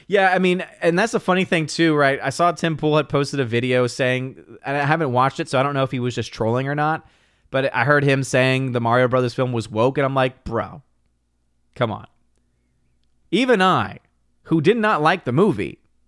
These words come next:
can at least say it's, it's not woke. Yes, i-, is Princess Peach,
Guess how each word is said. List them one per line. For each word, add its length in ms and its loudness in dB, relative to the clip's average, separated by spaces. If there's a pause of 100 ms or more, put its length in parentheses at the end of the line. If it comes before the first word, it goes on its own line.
(260)
can 160 2
at 80 0
least 240 2
say 380 2
it's, 200 -4
it's 220 -10
not 240 -2
woke. 400 -4 (1040)
Yes, 440 0
i-, 40 -2
is 300 -2
Princess 480 0
Peach, 520 -4